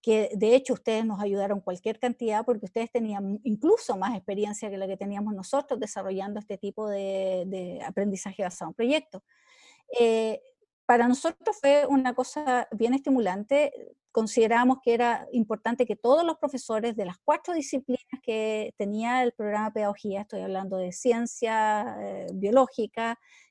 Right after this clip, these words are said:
eh, químicas, físicas y matemáticas, participaran en estos proyectos, justamente con la idea de desarrollar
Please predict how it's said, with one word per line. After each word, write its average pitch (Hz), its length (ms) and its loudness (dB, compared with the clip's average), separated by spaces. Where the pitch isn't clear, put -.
eh, 190 220 -2
químicas, 240 760 2
físicas 254 540 0
y 285 100 6
matemáticas, 277 800 2
participaran 277 720 0
en 247 100 2
estos 254 240 -6
proyectos, 214 480 -2
justamente 359 720 0
con 254 180 6
la 240 80 4
idea 262 340 6
de 277 460 8
desarrollar 240 760 4